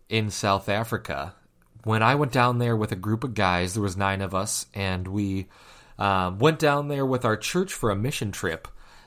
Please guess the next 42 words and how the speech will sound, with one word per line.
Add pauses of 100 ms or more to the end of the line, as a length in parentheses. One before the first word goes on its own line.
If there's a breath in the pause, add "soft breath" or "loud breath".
(100)
Um, (300)
and
we
went
to
Bethesda
Outreach, (100)
uh,
in
Pretoria, (920 soft breath)
and (240)
I
didn't
know
any
of
the
guys
when
we
were
going
there,
and
I, (260)
I
didn't
really
know
what
to
expect.
I
had
never
been
on
a
missions
trip
before, (600 loud breath)
but